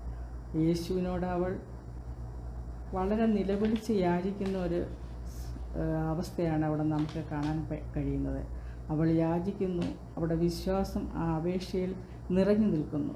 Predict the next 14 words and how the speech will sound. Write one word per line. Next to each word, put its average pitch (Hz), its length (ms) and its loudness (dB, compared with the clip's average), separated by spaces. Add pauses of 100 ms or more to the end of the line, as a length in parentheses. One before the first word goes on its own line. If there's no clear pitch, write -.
(140)
പുറമേ 170 440 4
അല്ല, 175 240 2 (680)
അകമേ 175 440 0
ഉള്ള 180 240 2
അവളുടെ 156 300 2
വിശ്വാസം. 156 540 -2 (520)
യേശു 160 320 2
പറയുന്നു, 165 520 2 (560)
"മക്കളുടെ 190 480 0
അപ്പം 175 340 0
എടുത്ത് 160 280 -2 (140)
നായ്ക്കുട്ടികൾക്ക് 165 720 -2
ഇട്ടുകൊടുക്കാറില്ല." 147 880 -2 (420)
സ്ത്രീ, - 340 -2